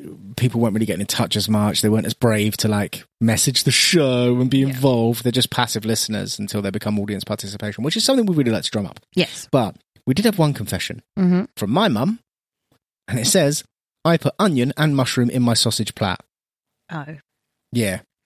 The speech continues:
Speaker 2: Now that's a problem for you. But also, do you know why it's a problem? 'Cause you love that sausage plat, so it proves
Speaker 1: I do
Speaker 2: that
Speaker 1: like
Speaker 2: you
Speaker 1: the sausage
Speaker 2: actually
Speaker 1: plat.
Speaker 2: like mushrooms.
Speaker 1: I don't like mushrooms.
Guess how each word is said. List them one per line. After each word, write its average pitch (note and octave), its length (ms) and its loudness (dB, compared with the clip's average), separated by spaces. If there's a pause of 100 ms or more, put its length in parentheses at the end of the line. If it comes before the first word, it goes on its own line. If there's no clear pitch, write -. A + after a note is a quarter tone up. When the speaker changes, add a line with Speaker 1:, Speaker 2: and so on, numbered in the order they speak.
(720)
Speaker 2:
Now E3+ 140 0
that's G#3 200 -2
a F3+ 60 -8
problem E3+ 400 -4
for - 120 -10
you. D3+ 440 -4
But C#4 160 2
also, C4+ 520 2
do A#3+ 120 -6
you C4 40 -4
know C#4+ 120 2
why C4+ 200 0
it's F3+ 120 -6
a - 20 -8
problem? B2+ 380 -6
'Cause E3 160 -8
you B3 140 -2
love A3+ 200 0
that - 160 -8
sausage B2+ 380 -12
plat, D3 200 -6
so G#3 100 -8
it - 100 -8
proves B3 160 0
Speaker 1:
I - 20 2
do - 140 0
Speaker 2:
that C3+ 60 2
Speaker 1:
like G#3+ 80 4
Speaker 2:
you A3+ 60 4
Speaker 1:
the G#3 40 4
sausage A2+ 240 -2
Speaker 2:
actually F#3 120 0
Speaker 1:
plat. C#3+ 120 2
Speaker 2:
like G3 260 0 (100)
mushrooms. C#3 460 -4
Speaker 1:
I - 40 -2
don't A#2+ 200 0
like G#2 100 -6
mushrooms. F#2 480 -8